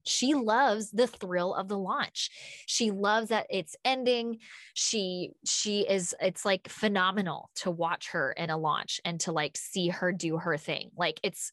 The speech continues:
amazing. And I'm sure, I'm certain of it, that there are other people out in the world that really just live for the thrill of a live launch like that.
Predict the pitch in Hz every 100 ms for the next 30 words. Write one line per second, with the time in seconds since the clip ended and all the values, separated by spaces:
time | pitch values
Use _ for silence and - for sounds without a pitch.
0 | - 180 156 180 - 139 185 202 202 202
1 | - 330 269 135 160 - - 180 180 -
2 | 330 208 185 165 170 - 165 175 170 220
3 | 233 220 190 131 160 170 151 143 151 151
4 | - 175 175 165 160 165 165 - 160 156
5 | - 151 120 - 170 - 50 - 175 -
6 | - - - -